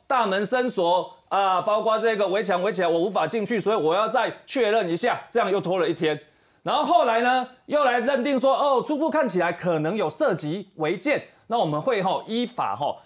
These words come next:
这个程序再通知，通知完之后吼，请这个区公所吼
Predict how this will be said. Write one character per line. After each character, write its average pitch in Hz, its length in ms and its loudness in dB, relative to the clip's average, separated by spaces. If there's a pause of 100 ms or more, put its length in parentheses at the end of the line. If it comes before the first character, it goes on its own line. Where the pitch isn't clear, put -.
这 233 100 -2
个 202 80 2
程 165 240 -2
序 226 160 -2
再 214 100 2
通 214 280 -2
知， 240 300 0 (200)
通 247 160 0
知 254 140 0
完 208 200 2
之 240 140 -2
后 269 160 2
吼， 220 160 2
请 156 240 -2
这 233 220 2
个 196 160 -2
区 - 120 -6
公 254 160 0
所 165 220 0
吼 143 260 -2